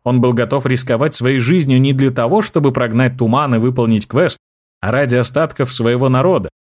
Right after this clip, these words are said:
Я вынул пустой контейнер из-под бутербродов и сыпал туда солнечные осколки. «Ну, держись!» Птюч взвился вверх и, достигнув максимально высокой точки, спикировал вперед. Его врожденная недоразвитость и короткие крылья в кои-то веки не помешали, а помогли.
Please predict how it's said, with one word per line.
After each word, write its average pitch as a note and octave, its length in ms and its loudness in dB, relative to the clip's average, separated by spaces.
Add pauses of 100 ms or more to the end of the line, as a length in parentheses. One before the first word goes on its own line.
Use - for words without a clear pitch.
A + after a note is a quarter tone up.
(160)
Я G3+ 180 2
вынул F#3 280 2
пустой B2+ 360 -2
контейнер A#2+ 540 -2
из-под G#2+ 280 -4
бутербродов G#2+ 800 -2
и A3 100 2
сыпал G#3+ 440 0
туда D3 260 0
солнечные A#2 640 0
осколки. B2 500 -2 (560)
«Ну, D#3 380 0
держись!» D#3 600 0 (320)
Птюч B3+ 340 0
взвился D#3 520 0
вверх F#3 400 -2
и, C#3 80 0
достигнув C#3 580 -2
максимально D3+ 580 0
высокой B2 400 0
точки, G#3 380 -2
спикировал D3 640 -2
вперед. B2+ 380 -2 (320)
Его B2+ 240 0
врожденная B2+ 600 0
недоразвитость A#2 840 0
и A#2 40 -4
короткие A#2+ 460 -2
крылья E3+ 420 0
в B2+ 60 -10
кои-то A3 300 0
веки G3+ 280 0
не E3+ 140 0
помешали, D3 560 0
а B2+ 100 -2
помогли. A#2 560 -2